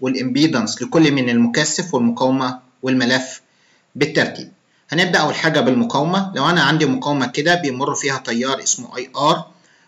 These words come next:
آه، المقاومة دي عبارة عن ار، قيمتها ار. فبالتالي لو رحت للعلاقات عندي الفولتج كارنت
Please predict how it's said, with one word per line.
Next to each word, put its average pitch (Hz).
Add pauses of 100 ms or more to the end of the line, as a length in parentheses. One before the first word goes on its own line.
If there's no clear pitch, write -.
آه، 139
المقاومة 135
دي 139
عبارة 123
عن 127 (320)
ار، 107
قيمتها 131
ار. - (640)
فبالتالي 175
لو 151
رحت 175
للعلاقات 131
عندي 120
الفولتج 139
كارنت 117